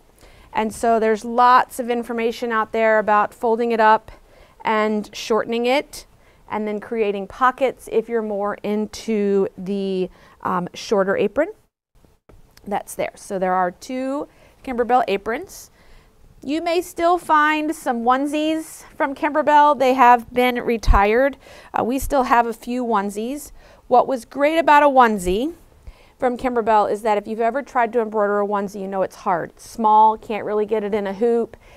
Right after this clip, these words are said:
doesn't really lay flat, has to be something that you kind of babysit in the embroidery machine. So the Kimberbell onesies were unsewn on one side,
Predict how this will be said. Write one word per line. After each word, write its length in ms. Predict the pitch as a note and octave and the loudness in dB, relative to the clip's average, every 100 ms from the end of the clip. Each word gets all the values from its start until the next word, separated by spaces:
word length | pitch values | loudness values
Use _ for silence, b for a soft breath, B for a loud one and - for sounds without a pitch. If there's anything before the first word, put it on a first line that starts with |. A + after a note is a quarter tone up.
| b b | b b
doesn't 240 | A#3+ A#3 | 2 2
really 180 | A3 A#3+ | 4 4
lay 200 | A#3 A3+ | 6 4
flat, 600 | A3+ - B3 B3 B3 - _ | 2 0 2 6 4 2 _
has 260 | G#3 A3+ A3 | -6 -4 -4
to 80 | A3 | -8
be 140 | A3 | -8
something 400 | G#3+ A3+ A3 G#3+ | -6 -6 -4 -4
that 180 | G#3 G3+ | -2 -4
you 140 | G3+ | -6
kind 320 | G3+ A#3 A3 F#3 | -12 -10 -6 -6
of 100 | E3+ _ - | -8 _ 2
babysit 880 | A3 A#3+ B3+ - C4+ B3+ B3 - - A#3+ | 2 2 -4 -4 4 4 4 -6 -8 -2
in 160 | B3 | 0
the 100 | B3 | 2
embroidery 460 | A#3 A#3 A3+ A#3 B3 | 0 2 2 2 0
machine. 560 | B3 A#3+ B3+ B3+ C4 C4 b b b b | -2 -4 -6 -4 -6 -10 b b b b
So 340 | b C4 B3 - | b 4 6 4
the 80 | A#3+ | -4
Kimberbell 560 | A3 D4 D#4+ D#4+ E4 C4+ | -4 -4 0 2 2 2
onesies 460 | C4 B3+ B3+ A3 | 0 0 -4 -6
were 240 | G#3+ A3+ - - | 2 2 2 0
unsewn 920 | A#3+ B3 A#3 - B3 A3+ F#3+ F3 - | 2 0 -6 -6 -2 0 0 -2 -2
on 260 | G3+ G3+ | -2 0
one 200 | G3+ G3+ | -2 -2
side, 440 | G3+ G#3 G3+ B3 | -2 2 2 2